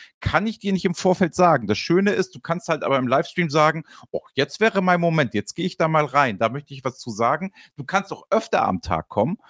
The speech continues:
und du kannst auch in anderen kommen. Ob das cool wird oder nicht, wissen wir nicht, aber wir laufen als <laughs> P I or Die jetzt mal nach vorne und sagen, ähm, wir wollen nicht mehr klassische, ähm, Events, das können andere tausendmal besser als wir,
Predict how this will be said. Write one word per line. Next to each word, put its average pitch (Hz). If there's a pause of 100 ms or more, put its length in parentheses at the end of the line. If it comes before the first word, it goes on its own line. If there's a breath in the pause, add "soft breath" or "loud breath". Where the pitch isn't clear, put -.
(100)
und 147
du -
kannst -
auch 147
in 156
anderen 165
kommen. - (460 loud breath)
Ob -
das 180
cool 240
wird 139
oder 110
nicht, 196 (200 soft breath)
wissen 170
wir 220
nicht, 226
aber 160
wir 160
laufen 180
als -
<laughs> -
P -
I 170
or 170
Die 139
jetzt 165
mal 139
nach 131
vorne 160
und 170
sagen, 147 (420 loud breath)
ähm, 135
wir 123
wollen 147
nicht 143
mehr 127
klassische, 123
ähm, 107
Events, 147
das -
können 131
andere 123
tausendmal 117
besser -
als 123
wir, 127